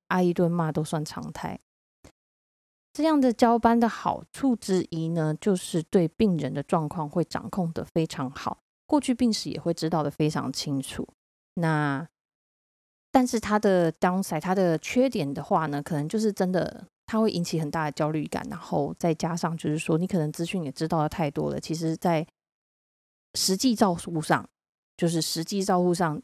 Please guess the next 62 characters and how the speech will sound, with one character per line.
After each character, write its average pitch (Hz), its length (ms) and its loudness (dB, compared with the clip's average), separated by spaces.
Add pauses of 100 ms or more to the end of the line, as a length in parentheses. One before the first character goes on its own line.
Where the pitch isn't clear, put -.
(180)
呃， 156 180 0
有 147 200 0
些 185 180 -2
资 185 160 -4
讯 180 180 0
甚 160 200 -2
至 151 240 -4 (100)
不 147 140 -6
那 170 160 0
么 143 100 -2
实 135 300 -8
用， 156 240 0
就 170 120 -4
是 156 80 -2
其 147 200 -6
实 175 80 -6
根 - 120 0
本 165 120 -2
不 139 100 -6
用 147 180 -4
知 147 140 -8
道， 147 160 0
不 - 140 -8
需 - 120 -4
要 156 120 2
花 151 160 -8
那 151 120 -8
个 160 60 -6
时 139 180 -8
间 143 160 -8
去 160 120 -12
交 160 200 -4
班 - 360 -10
的。 - 100 -8 (800)
那 175 280 2
在 202 160 2
加 254 140 4
拿 247 120 4
大 233 160 4
的 220 140 2
话， 220 180 2
就 208 220 4
还 170 180 0
蛮 156 240 0
看 165 220 -2
单 175 320 -2
位 165 240 2
的， - 100 -6 (420)
每 208 120 4
个 226 140 6
单 262 240 6
位 294 100 4
的 226 100 4
交 202 160 4
班 196 200 4
制 196 160 -2
度 180 100 4
都 170 140 4
不 - 160 -2
太 170 200 -2
一 170 200 -4
样， 170 180 2